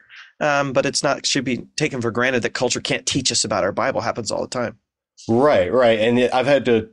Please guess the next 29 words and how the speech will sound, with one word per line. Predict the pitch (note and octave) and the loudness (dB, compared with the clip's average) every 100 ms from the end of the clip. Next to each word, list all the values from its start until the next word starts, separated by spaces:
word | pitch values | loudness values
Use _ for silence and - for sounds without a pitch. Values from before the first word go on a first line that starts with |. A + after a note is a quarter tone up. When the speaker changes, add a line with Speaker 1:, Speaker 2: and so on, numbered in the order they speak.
| - | -6
Speaker 2:
tell | A2+ A2+ | 0 0
people | A2 A2+ G#2+ G2+ | 0 0 0 2
this, | G#2+ G2+ - - | 2 2 0 -2
that | - G#2+ F#2+ _ - _ - | 0 0 0 _ -20 _ -6
Paul | A#2+ C3+ C3+ | 2 6 6
would | A#2 G#2+ - - | 4 0 -4 -2
frequently | D#3+ D#3+ - A#2 F#2+ D#2+ - | -2 0 -2 0 -2 -4 -4
make | G2+ G#2+ - | -2 -2 0
touchstones | B2 - - G2+ F#2 F2+ | -2 -2 0 2 2 -2
with | G2+ F#2+ | -2 0
his | G#2 G2+ F#2 - | 0 0 0 -2
Greco-Roman | - A2 - F2+ A2 G2+ | 0 -2 0 0 2 0
culture, | - F2 - E2 | 0 -6 -4 -6
especially | D#2+ - A#2 G#2+ | -6 -2 -2 0
with | F#2+ E2+ | -2 -2
their | F2 F#2 | -2 0
literature. | G#2+ G2+ F2+ - - - - - - | -2 -2 -4 -6 -8 -12 -20 -20 -8
And | G2+ F#2+ | -4 -2
he | F2 A2 | 2 2
would | G#2 G2+ F#2 - - | 2 0 -2 -12 -12
quote | - B2 A#2+ B2 B2 | -4 2 4 4 0
or | A2 G#2+ | 0 2
heavily | G#2 C#3 F3 D#3+ C3+ A#2+ | 2 0 2 2 4 4
allude | G#2+ G#2+ A#2+ A2+ A2 | 4 2 4 2 0
to | - G#2 G2 | -2 0 0
Ovid | G2+ G2+ G2 F#2+ F#2 F2+ | 0 2 2 0 0 0
or | F2+ | -2
Epictetus | F#2+ G2 F2 - G2+ F#2+ F#2 - | -2 -4 -8 -4 -2 0 -2 -2
or | F#2 F2+ | -2 -4